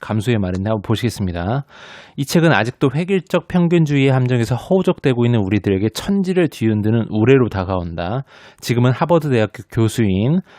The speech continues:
저자 토드 로즈는 우리가 평균적으로 알고 있는 우등생이 절대로 아니었다. 고등학교를 중퇴하고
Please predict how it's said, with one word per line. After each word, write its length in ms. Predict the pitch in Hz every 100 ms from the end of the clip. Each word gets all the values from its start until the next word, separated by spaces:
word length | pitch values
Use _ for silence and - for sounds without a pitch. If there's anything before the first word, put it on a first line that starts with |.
| _
저자 300 | - 104 98 98
토드 280 | - 190 175
로즈는 560 | 135 101 - 107 127
우리가 300 | 110 104 107 -
평균적으로 760 | - 190 190 190 165 135 131
알고 280 | 92 98 101
있는 140 | 104 123
우등생이 460 | 110 113 107 110
절대로 520 | 110 98 95 120 117 110
아니었다. 600 | 85 92 87 - 82 80 - - -
고등학교를 520 | - 117 113 104 110
중퇴하고 800 | 101 123 113 120 98 90 104 139